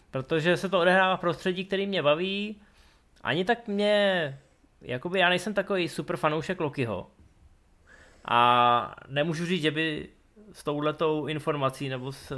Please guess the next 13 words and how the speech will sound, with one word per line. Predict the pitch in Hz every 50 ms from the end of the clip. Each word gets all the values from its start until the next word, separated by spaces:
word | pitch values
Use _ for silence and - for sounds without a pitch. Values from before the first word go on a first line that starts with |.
| 110 120 127
s | 127 -
tí-, | - 139 127 135
s | 135 -
tímhletím | - 143 131 139 135 156 151 139
rozpoložením | 135 135 - 139 139 139 131 147 147 147 147 143
ten | 160 160
seriál | 143 - 147 135 131 127 135 139
něco | 131 127 - 151
dělal, | 143 156 147 123 104 87 90 - - 139 - - 135 143 139 -
<laughs> | _ - - - - - - -
což | - 143 135 175
je | 165
překvapivý. | - 160 135 143 131 135 127 110 104 107 123 147